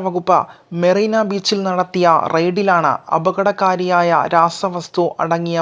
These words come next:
പഞ്ഞിമിഠായികൾ പിടിച്ചെടുത്തത്. റോഡമിൻ ബിയുടെ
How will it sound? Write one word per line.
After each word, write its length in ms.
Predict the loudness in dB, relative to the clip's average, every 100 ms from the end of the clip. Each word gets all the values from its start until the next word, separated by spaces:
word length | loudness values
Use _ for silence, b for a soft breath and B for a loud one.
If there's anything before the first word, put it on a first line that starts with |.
| -2
പഞ്ഞിമിഠായികൾ 840 | -4 -4 -4 -4 0 0 0 -2 -2 -4 B B B -6
പിടിച്ചെടുത്തത്. 760 | -2 -2 -2 0 0 0 2 0 B B B B 0
റോഡമിൻ 480 | 2 4 2 -2 -4 -2
ബിയുടെ 320 | 0 2 2